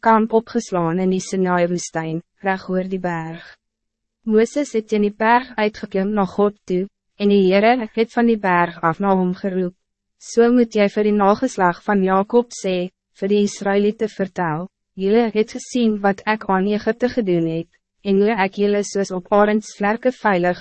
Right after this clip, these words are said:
gedra en na my toegebring het." Vyf tot ses. "As julle my gehoorsaam en julle aan my verbond hou, sal julle uit al die volke my eiendom wees, 'n koninkryk wat my as priesters dien, en 'n gewyde nasie.'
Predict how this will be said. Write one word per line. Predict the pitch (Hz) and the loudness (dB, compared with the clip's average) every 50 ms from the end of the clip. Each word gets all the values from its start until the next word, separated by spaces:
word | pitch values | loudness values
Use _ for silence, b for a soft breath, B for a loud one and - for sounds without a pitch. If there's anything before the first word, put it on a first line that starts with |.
| - - | -8 -10
gedra | 202 185 170 165 160 160 156 160 - | -8 -4 -2 -2 -2 -2 -4 -4 -6
en | - 180 180 180 | -6 -6 -4 -2
na | 180 180 180 | -2 -2 -2
my | 185 185 180 | -2 -4 -6
toegebring | - - 208 208 - 220 196 180 175 165 165 165 165 | -4 -4 -4 -4 -4 -4 -4 -2 -2 0 0 -2 -2
het." | 165 170 - _ _ _ _ _ _ | -4 -6 -8 _ _ _ _ _ _
Vyf | - 214 214 214 214 - _ | 0 0 0 0 -2 -4 _
tot | 220 208 - | -10 -10 -8
ses. | - 196 185 180 175 180 180 - - - _ _ _ _ _ _ _ _ _ _ _ _ _ _ _ | -6 -4 -4 -4 -4 -6 -8 -12 -18 -20 _ _ _ _ _ _ _ _ _ _ _ _ _ _ _
"As | 247 247 - 240 | -6 -4 0 2
julle | 247 262 262 | 2 2 4
my | 254 240 233 | 2 2 0
gehoorsaam | - 202 196 190 190 190 185 - - 196 190 190 196 247 | 0 0 0 0 0 0 -2 -4 -4 -2 -2 -2 -2 -2
en | 233 214 196 | -2 0 0
julle | 196 208 220 233 | 2 2 2 2
aan | 226 208 196 | 2 2 2
my | 196 208 208 | 2 0 0
verbond | - 202 185 180 180 180 180 175 | -2 -6 -2 0 0 0 0 -2
hou, | 180 175 175 170 175 180 190 - _ _ _ _ | -4 -4 -2 -2 -4 -6 -10 -14 _ _ _ _
sal | - 226 226 226 | 2 4 4 6
julle | 226 233 254 254 | 6 4 4 2
uit | 240 226 214 214 | 2 0 -2 0
al | - 220 226 | 2 2 2
die | 254 247 - | 2 0 0
volke | - 202 202 202 - 190 185 | 0 0 0 2 0 -2 -2
my | 180 185 185 185 202 202 | 0 0 0 0 0 0
eiendom | 208 220 226 220 214 202 190 180 170 | 0 0 2 2 0 0 0 -2 -2
wees, | 170 165 143 123 135 160 - - - _ _ _ _ _ _ | -2 -2 -2 -2 -4 -10 -12 -16 -20 _ _ _ _ _ _
'n | 190 196 | -8 -2
koninkryk | - 226 226 226 240 247 233 - 226 208 196 185 180 - | 0 2 2 2 2 0 -2 0 0 0 0 0 -2 -4
wat | 190 180 185 | -6 -6 -2
my | 202 185 180 185 | -2 -2 -2 -2
as | 180 - | -4 -8
priesters | _ 208 202 196 - - - 180 175 - - | _ -4 -4 -4 -4 -4 -6 -8 -8 -6 -4
dien, | 185 180 170 165 160 - _ _ _ | -2 0 0 -2 -2 -6 _ _ _
en | - 214 208 | -4 -2 0
'n | 208 208 | 0 -2
gewyde | - - 208 185 180 175 175 185 208 226 | -2 -4 -4 -2 -2 -2 0 0 0 0
nasie.' | 208 190 175 170 170 170 - - 196 196 202 214 | 0 0 0 -2 -2 -4 -4 -8 -8 -8 -8 -10